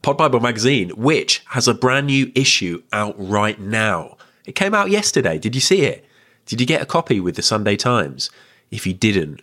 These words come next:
do not worry. You can head to pod bible mag dot com where you can read the digital edition, you can order a copy to your door, or you can just look at the majesty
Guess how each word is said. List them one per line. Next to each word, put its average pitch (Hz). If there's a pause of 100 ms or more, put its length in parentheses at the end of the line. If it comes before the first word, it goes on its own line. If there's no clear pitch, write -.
do 107
not 95
worry. 73
You 73
can 78
head 80
to 82
pod 101
bible 78
mag 71
dot -
com 73
where 73
you 71
can 78
read 95
the 92
digital 90
edition, 87
you 73
can -
order 95
a 92
copy 95
to 98
your 95
door, 87 (320)
or -
you 160
can 131
just 107
look 113
at -
the 127
majesty 120